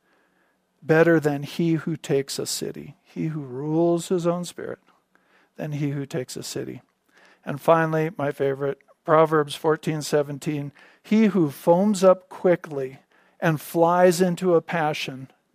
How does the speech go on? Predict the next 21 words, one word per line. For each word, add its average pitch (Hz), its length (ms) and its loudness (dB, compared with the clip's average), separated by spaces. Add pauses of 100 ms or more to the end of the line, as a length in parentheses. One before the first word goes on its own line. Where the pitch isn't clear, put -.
(120)
deals 139 600 -4
foolishly." - 840 -14 (720)
Okay? 143 380 -2 (100)
It's 175 260 6
all 156 380 8
around 143 480 0
us. 143 360 -12 (200)
You 160 180 0
hear 160 220 6
one, 165 400 4 (240)
we 160 100 2
get 165 200 6 (280)
triggered. 175 540 -4 (220)
We're 175 120 2
triggered. 170 640 -4
And 156 140 -6
so 170 160 2
we're 156 140 2
gonna 135 300 -4 (560)
puke 247 400 4
out 143 320 4